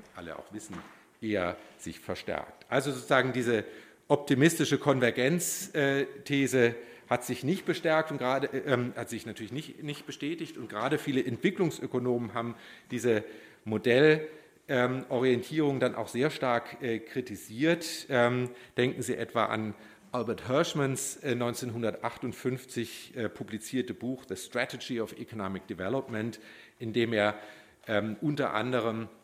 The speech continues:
ähm, auf die Grenzen sozusagen eines gleichgewichtigen Wa-, gleichgewichtigen Wachstums, ähm, hinweist. Ähm, und ein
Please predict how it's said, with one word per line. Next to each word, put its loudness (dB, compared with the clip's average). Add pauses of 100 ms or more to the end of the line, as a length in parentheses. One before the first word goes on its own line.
(800)
ähm, 0 (160)
auf -2
die 0 (340)
Grenzen -2 (260)
sozusagen 0
eines -6
gleichgewichtigen -4
Wa-, -6 (120)
gleichgewichtigen -6
Wachstums, -8
ähm, -6
hinweist. -4
Ähm, -2
und -8 (300)
ein -20